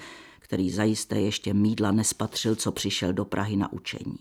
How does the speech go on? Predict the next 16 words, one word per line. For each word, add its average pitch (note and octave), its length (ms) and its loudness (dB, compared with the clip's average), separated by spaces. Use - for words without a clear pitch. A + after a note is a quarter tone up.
Zatím A2 440 0
ho G#2 220 -2
viděl A2+ 400 -2
Petříček, - 720 -8
jak G#2 200 -4
ze G#2 160 -2
smeček G#2 560 0
vynikl, G2+ 600 0
a B2 100 6
myslil B2 500 4
si, F#2 220 -4
že G2+ 120 -4
asi F#2 360 -4
zaměřuje G2 600 0
k - 160 -12
němu. - 300 -2